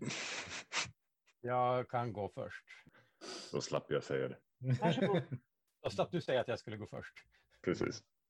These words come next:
Speaker 4: Vi, vi säger här nu för, eh, bara för enkelhetens skull, också för att det är, blir lätt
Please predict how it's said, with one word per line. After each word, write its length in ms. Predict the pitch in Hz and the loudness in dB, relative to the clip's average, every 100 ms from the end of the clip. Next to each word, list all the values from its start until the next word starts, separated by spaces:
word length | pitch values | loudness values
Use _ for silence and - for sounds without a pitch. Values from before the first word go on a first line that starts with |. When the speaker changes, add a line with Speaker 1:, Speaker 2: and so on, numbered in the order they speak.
| - - | -14 0
Speaker 4:
Vi, 220 | 160 202 185 | 4 4 6
vi 140 | 208 | 4
säger 360 | 208 226 202 185 | 6 6 8 8
här 200 | 185 170 | 8 8
nu 280 | 170 151 | 6 6
för, 680 | 131 151 139 139 127 127 127 | 4 4 4 4 0 -2 -4
eh, 60 | 120 _ - _ - | -6 _ -20 _ -2
bara 360 | 123 156 151 | 4 6 6
för 120 | 135 | 6
enkelhetens 800 | 131 160 143 143 139 127 135 131 | 4 4 4 4 2 2 0 0
skull, 380 | - 175 143 127 | 0 4 6 6
också 320 | 139 131 123 | 2 2 -2
för 180 | - 131 | 2 2
att 200 | 123 127 | 2 0
det 160 | 120 135 139 131 | 0 2 2 2
är, 480 | 131 131 120 123 | 2 2 2 0
blir 160 | 120 131 | 0 2
lätt 420 | 131 143 131 - | 4 2 2 -6